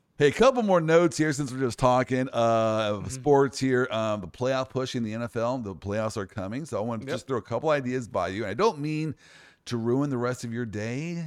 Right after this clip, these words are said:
Speaker 1: uh, Chris.
Speaker 2: Yeah.
Speaker 1: I, I do know that's a
Speaker 2: Yeah, you do.
Speaker 1: possibility. I gotta jump on a plane here, but I don't wanna,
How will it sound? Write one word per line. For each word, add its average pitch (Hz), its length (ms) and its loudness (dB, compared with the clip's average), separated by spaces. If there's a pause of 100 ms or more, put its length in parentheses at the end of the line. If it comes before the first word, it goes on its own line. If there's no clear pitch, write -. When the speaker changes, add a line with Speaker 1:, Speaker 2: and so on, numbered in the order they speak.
Speaker 1:
uh, 131 220 -6
Chris. 143 340 -4
Speaker 2:
Yeah. 120 60 -4
Speaker 1:
I, 113 80 -4
I 110 40 -6
do 110 140 -2
know 127 140 0
that's 123 160 -4
a - 20 -4
Speaker 2:
Yeah, 208 120 0
you 117 60 0
do. 139 60 -6
Speaker 1:
possibility. 123 480 -2
I 113 140 -6
gotta 127 180 -2
jump 120 220 -2
on 107 80 -2
a 95 40 -6
plane 127 380 -4
here, 123 380 0
but 127 400 2 (240)
I 123 80 -2
don't 151 100 0
wanna, 139 140 -2